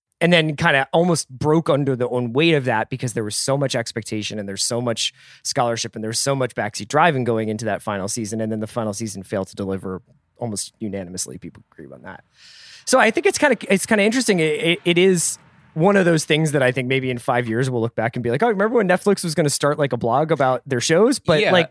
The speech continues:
Speaker 1: you know, there are, they have a lot of editorial products, like, kind of around the stuff anyway.
Speaker 2: That might not, it might not be the best way of succeeding in this field. It might not even be the end result, but it, it,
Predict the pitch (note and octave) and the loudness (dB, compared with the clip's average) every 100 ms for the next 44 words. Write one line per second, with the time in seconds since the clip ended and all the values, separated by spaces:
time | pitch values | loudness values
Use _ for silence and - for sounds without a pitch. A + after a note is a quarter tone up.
0 | - A3+ C#3 D#3 G3 G#3+ G#3 G#3+ A3+ B3 | 2 4 4 4 6 6 6 4 6 6
1 | C4+ A3 G#3 F#3+ F#3+ F3+ G3 F3 E3+ F3 | 6 6 6 4 2 2 4 4 4 4
2 | E3 - C3 - E3 D3 C3 A#2 B2+ C#3+ | 4 2 -4 0 2 2 0 -2 0 2
3 | A2+ A2 - - - - D3+ E3 - - | 0 -6 -12 -8 -6 -4 -2 -2 -4 -14
4 | - A2+ _ - F3 A3+ G#3+ E3 D3 C3+ | -20 _ _ -2 0 0 -2 -2 -2 -2
5 | - _ _ _ C3+ D3+ F3 D#3 C#3 C3+ | -4 _ _ _ -6 -2 0 0 0 -2
6 | G#2 F2 G#2 G#2 - - _ _ _ G#2 | -4 0 -2 -2 -8 -14 _ _ _ -4
7 | G#2 G#2 - - A2+ G#2+ G#2+ G2+ G2+ - | -2 -2 -6 -8 -6 -4 -4 -6 -8 -8
8 | G#2+ G#2 F#2+ F#2+ F#2+ F#2 F2 F2 F2 E2 | -6 -6 -6 -8 -6 -4 -6 -8 -10 -8
9 | C#2 E2 D#2+ D#2+ G2 E2+ - G2 G#2 - | -8 -8 -10 -6 -4 -4 -6 -6 -6 -8
10 | G#2 | -8